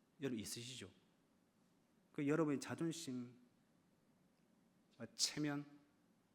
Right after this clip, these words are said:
고집, 고정관념, 혹 그것이 하나님의 일과 인도하심을 막고 있지 않습니까? 여러분, 손을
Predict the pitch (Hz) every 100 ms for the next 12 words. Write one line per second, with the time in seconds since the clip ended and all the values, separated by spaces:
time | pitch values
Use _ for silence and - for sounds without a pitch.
0 | _ - - - 139 147 - - - _
1 | - - - - _ _ - - - 131
2 | 165 156 143 151 156 - - - - -
3 | - _ _ _ - - - 180 - -
4 | - - - - - - - 180 196 185
5 | 233 226 196 170 131 127 127 143 185 180
6 | 147 - 127 117 185 - 135 123 - 101
7 | 95 92 87 143 143 - 131 - - -
8 | _ _ _ _ _ _ _ _ _ _
9 | _ 120 113 120 120 - 170 165 160 160